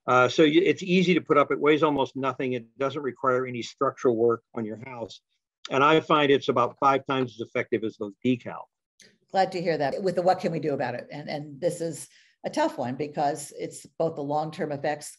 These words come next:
Speaker 2: climate change,
Speaker 1: Yeah.
Speaker 2: uh, but also, and how much of a role do pesticides and chemicals play?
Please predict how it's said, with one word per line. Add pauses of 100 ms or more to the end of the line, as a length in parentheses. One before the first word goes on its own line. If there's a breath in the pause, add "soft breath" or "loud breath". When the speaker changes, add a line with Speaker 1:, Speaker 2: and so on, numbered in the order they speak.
Speaker 2:
climate
change,
Speaker 1:
Yeah. (360)
Speaker 2:
uh,
but
also,
and
how
much (360)
of
a
role
do
pesticides
and
chemicals
play?